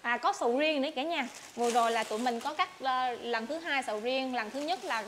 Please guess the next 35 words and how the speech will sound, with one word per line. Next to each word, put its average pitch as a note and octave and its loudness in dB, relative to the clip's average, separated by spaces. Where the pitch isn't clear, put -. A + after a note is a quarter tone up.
cắt, - -6
ờ, C4 2
bán D4+ 2
cho D#4 2
Minh B3+ 4
được, G#3+ -2
ờ, G3+ 0
mấy A#3+ -2
chục A#3+ -6
ký D#4+ 4
rồi. G#3 4
Lần G#3+ -6
thứ C4+ -2
hai, B3 -2
lần - 2
thứ C#4 -2
hai C4+ 2
đang A#3+ -2
để G#3+ 2
ngoài C#4+ 0
kia A#3+ 0
cũng D#4 -4
đang C#4+ 4
chín G#4+ 4
mùi B3+ 6
á. C4 4
Toàn B3+ 6
là B3 2
những A#3+ 0
trái F#4 2
sầu B3+ 0
riêng C#4 2
mà G#3+ 0
chín F#4 0
rụng A3+ 0